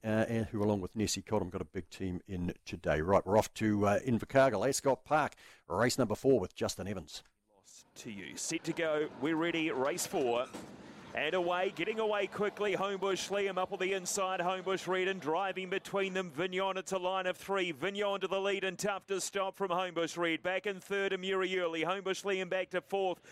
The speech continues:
Speaker 2: followed by Homebush Bun. Further back, Kepcho and Press and Mario Material Meg. Vignon in front, led at a length, and Muri Early tries hard. Vignon digs in.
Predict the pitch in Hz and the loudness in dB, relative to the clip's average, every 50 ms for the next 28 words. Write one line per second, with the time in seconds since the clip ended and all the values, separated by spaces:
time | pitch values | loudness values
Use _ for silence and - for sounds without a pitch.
0 | - - - - - 196 196 185 185 185 196 180 170 185 196 196 175 175 180 156 | -20 -20 -10 -6 -4 -2 -2 0 0 0 0 2 2 0 0 0 0 0 -2 -2
1 | - - 180 190 196 202 196 - - 196 185 190 185 185 185 185 - - 196 202 | -2 -2 -2 -2 -2 -2 -4 -4 -4 -2 -2 0 0 0 -2 -2 -4 -4 -6 -6
2 | 185 - - 196 185 185 180 170 - 190 202 190 175 - 185 170 160 180 196 190 | -4 -4 -2 -2 -2 -2 -2 -4 -4 -2 -2 -2 0 -2 -4 -2 0 0 0 0
3 | 185 185 185 196 190 180 170 180 170 - 190 196 190 185 180 180 180 185 202 196 | 0 0 0 0 -2 0 -2 -2 -4 -2 -2 -2 0 2 0 0 0 0 0 0
4 | 175 135 127 180 196 202 202 202 202 196 196 190 165 - - 202 202 208 202 - | -2 -2 -2 -4 -2 0 0 0 0 0 -2 -4 -4 -2 -2 0 0 0 -2 -6
5 | - - - - - 156 156 185 208 202 214 202 208 202 202 208 208 208 196 - | -12 -18 -20 -12 -6 -4 -2 -2 0 0 0 0 0 0 0 0 -2 -2 -2 -2
6 | 208 196 180 175 180 202 208 208 208 208 208 208 208 208 202 - - 214 214 208 | -2 -2 0 0 0 2 2 2 2 0 0 0 0 -2 -2 -2 -2 0 0 0
7 | 202 202 196 - 202 196 208 220 208 170 139 165 208 214 214 214 208 196 175 - | 0 -2 -2 -2 0 0 0 0 -2 -4 -2 -4 -4 -2 0 -2 -2 -2 -4 -4
8 | 190 208 208 165 - 165 190 208 208 165 | -4 -4 -4 -4 -4 -2 -2 -2 -2 -4